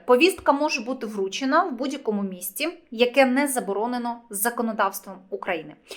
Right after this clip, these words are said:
Про це в коментарі інформаційному агентству, одному з інформаційних агентств, повідомив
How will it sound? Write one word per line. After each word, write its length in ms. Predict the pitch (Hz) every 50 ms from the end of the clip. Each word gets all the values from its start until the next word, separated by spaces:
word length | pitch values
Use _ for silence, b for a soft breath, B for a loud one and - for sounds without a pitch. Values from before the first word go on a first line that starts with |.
| B B B B
Про 100 | - 247
це 140 | 247 339 349
в 100 | 349 -
коментарі 580 | 262 233 240 240 - 254 269 269 254 - - _ _ _ _
інформаційному 840 | - 220 220 - 233 233 233 226 226 - 214 185 190 185 185 175 - -
агентству, 720 | 202 208 202 208 190 190 190 - - - 269 302 311 302 240
одному 380 | 233 226 233 247 233 220 214
з 60 | -
інформаційних 680 | 226 214 208 - - 208 214 208 214 226 214 208 208 -
агентств, 380 | 208 202 208 196 196 - - _ _ _
повідомив 520 | - 175 165 165 165 220 285 302 285 285